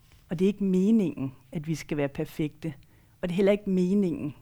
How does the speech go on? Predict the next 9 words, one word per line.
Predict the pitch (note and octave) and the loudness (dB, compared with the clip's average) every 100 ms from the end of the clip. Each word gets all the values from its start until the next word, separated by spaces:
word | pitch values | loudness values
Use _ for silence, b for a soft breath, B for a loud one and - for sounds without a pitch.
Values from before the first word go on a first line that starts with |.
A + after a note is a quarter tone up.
| - - | -20 -8
at | E3+ E3 | -8 -6
vi | |
skal | D#3 - E3 | -8 -6 -8
fremstå | - D#3 F3 - E3 D3+ - - - | 0 0 0 -4 -6 -8 -8 -20 -8
perfekte. | D#3 - D3 C#3 - D3+ - - - _ _ _ b b b b b b b - | -8 -4 -6 -6 -10 -12 -12 -20 -20 _ _ _ b b b b b b b -4
Og | E3+ | 0
det | |
er | E3 | 4
derfor, | G#3 E3+ - D#3 E3 | 4 2 2 0 0